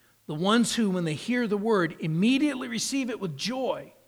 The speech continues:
and they have no root in themselves, but endure for a while. Then when tribulation or persecution arises on account of the word, immediately they fall away." They immediately receive it with joy.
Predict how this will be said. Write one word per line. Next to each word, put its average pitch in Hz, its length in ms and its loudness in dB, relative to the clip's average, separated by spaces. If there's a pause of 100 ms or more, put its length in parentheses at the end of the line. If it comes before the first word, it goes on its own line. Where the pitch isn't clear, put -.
(1500)
and 135 100 -14
they 127 40 -10
have 139 120 -8
no 160 160 -4
root 175 240 -2
in 151 120 -4
themselves, 143 560 -6
but 147 140 -12
endure 151 300 -4
for 143 200 -10
a 127 60 -6
while. 139 480 -10 (800)
Then 135 100 -12
when 117 60 -12
tribulation 156 600 -2
or 131 40 -8
persecution 160 760 -6
arises 143 540 -8
on 135 100 -10
account 151 300 -12
of 135 80 -12
the 135 80 -12
word, 147 380 -8 (1200)
immediately 147 500 -6
they 131 140 -14
fall 135 360 -8
away." 131 360 -10 (160)
They 202 160 0
immediately 254 720 4
receive 247 460 0
it 247 100 -8
with 143 240 -4
joy. 165 540 -2